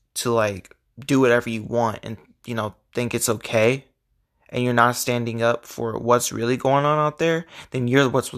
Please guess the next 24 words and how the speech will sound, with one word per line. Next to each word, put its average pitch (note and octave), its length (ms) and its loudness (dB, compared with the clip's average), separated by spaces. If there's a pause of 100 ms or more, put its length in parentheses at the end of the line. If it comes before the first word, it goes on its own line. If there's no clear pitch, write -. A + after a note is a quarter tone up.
(120)
you're, B2+ 500 -2
you're C#3 260 2
what, B2+ 360 -4
you're A#2+ 320 0
the C3+ 100 4
problem. A#2 360 2 (420)
You're D3 140 2
the D#3 60 4
problem. D#3 380 0 (3250)
You're C3+ 140 6
the C3 60 4
problem. A#2 360 -4 (1700)
If - 200 -2
you're D3 80 4
not C3+ 180 4
out C3 160 4
there C3 160 0
fighting B2 320 0
for B2 220 0
us B2+ 220 0
and B2 80 -4
you're A2 100 -6
breaking B2 340 -2
crap, B2+ 400 0